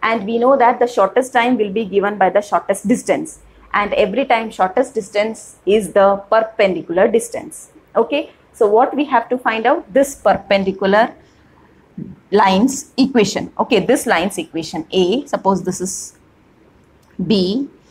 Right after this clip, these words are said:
So the equation of the line A B we have to find out. For that, what we are doing is, first we will solve these two equations. That means you will find out that junction, that is the point of intersection of these two lines A, you will find out.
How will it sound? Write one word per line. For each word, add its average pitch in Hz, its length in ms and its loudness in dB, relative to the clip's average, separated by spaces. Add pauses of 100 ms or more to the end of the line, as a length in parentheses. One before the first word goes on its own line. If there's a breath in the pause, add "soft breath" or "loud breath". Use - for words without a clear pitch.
(120 soft breath)
So 226 260 2
the 202 260 0
equation 247 500 -2
of 202 200 0
the 208 80 2
line 196 340 0
A 233 240 2
B 247 220 0
we 196 120 -2
have - 260 -6
to - 80 -2
find 147 320 -4
out. - 240 -12
For 214 100 2
that, 233 260 2
what 214 240 0
we 294 120 2
are 285 80 2
doing 208 320 0
is, 208 220 -8 (340 soft breath)
first 285 260 2
we 302 80 0
will 277 160 -2
solve 220 460 2
these 208 240 -10
two 233 120 -6
equations. 180 640 -2
That 190 220 -2
means 226 240 -4
you 202 100 -2
will 208 100 0
find 202 300 -2
out 214 160 2
that 208 260 0
junction, 190 540 0 (240 soft breath)
that - 180 0
is 277 200 0
the - 140 0
point 220 440 0
of 240 140 2
intersection 185 680 -4
of 185 300 2 (320 soft breath)
these 190 260 -2
two 214 180 -4
lines 175 580 0 (720)
A, 190 300 2
you 180 140 -2
will 170 100 0
find 151 300 0
out. 339 300 2